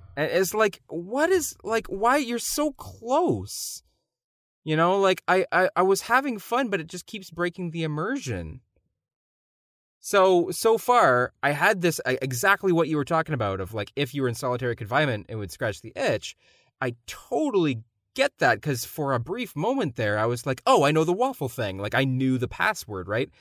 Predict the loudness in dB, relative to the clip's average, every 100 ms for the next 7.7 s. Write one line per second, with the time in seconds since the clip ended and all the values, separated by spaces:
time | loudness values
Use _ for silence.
0 | _ _ -2 0 0 -4 _ _ -4 -2
1 | 0 2 2 2 2 2 2 0 -2 -2
2 | -8 -18 -6 0 0 0 -6 -4 -2 0
3 | -4 -4 -4 -4 -6 -8 -10 _ _ _
4 | _ _ _ _ _ _ 2 4 4 4
5 | 2 0 -4 -2 -2 -2 -12 -8 0 0
6 | 2 0 -2 -6 -8 -6 -2 2 2 2
7 | 4 4 2 -2 -4 -6